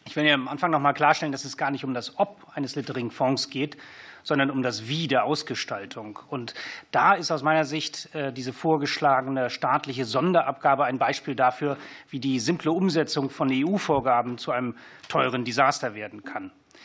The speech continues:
Denn fünfunddreißig Jahre, nachdem Deutschland unter Klaus Töpfer als Umweltminister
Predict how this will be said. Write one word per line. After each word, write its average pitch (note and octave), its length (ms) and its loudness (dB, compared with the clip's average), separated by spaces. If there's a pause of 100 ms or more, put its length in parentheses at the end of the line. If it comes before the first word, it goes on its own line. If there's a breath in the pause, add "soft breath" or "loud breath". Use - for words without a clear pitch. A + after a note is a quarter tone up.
(460 loud breath)
Denn D#3+ 260 0 (240 loud breath)
fünfunddreißig F#3+ 800 2
Jahre, D3 340 4
nachdem C#3 440 -2
Deutschland D3 500 2
unter C#3 180 -4
Klaus - 280 -4
Töpfer A3 260 0
als C#3+ 140 0
Umweltminister C3+ 800 -4